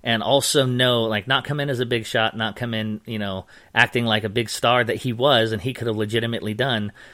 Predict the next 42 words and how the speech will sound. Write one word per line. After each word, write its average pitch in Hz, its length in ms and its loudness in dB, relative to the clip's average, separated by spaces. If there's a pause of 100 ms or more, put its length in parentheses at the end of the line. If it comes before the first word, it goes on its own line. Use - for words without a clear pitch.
(520)
but 147 200 8
also 143 440 4
being 131 240 0
aware 123 300 4
of 123 80 2
the 120 80 -4
fact 104 400 2
that 107 320 0
by 113 260 -2
just 135 180 -4
showing 147 300 0
up 120 100 -2
and 113 120 -4
getting 123 180 0
on 110 100 -2
stage 113 360 -2
with 104 100 -10
these 101 320 -4 (420)
young 143 280 4
kids, 135 380 2
these 117 160 -4
people 135 320 0
who 123 140 0
are 107 240 0 (280)
working 131 340 2
out 120 160 2
their 113 100 2
stuff 117 360 2
and 110 80 -10
still 113 260 0
learning 120 300 0
the 104 40 -4
craft 107 440 0
and 101 100 -8
still 117 140 -6
trying 110 200 -2
to 98 60 -4
make 104 200 -4
their 107 100 -2
way 101 160 -2
in 101 80 -6
comedy, 107 500 -6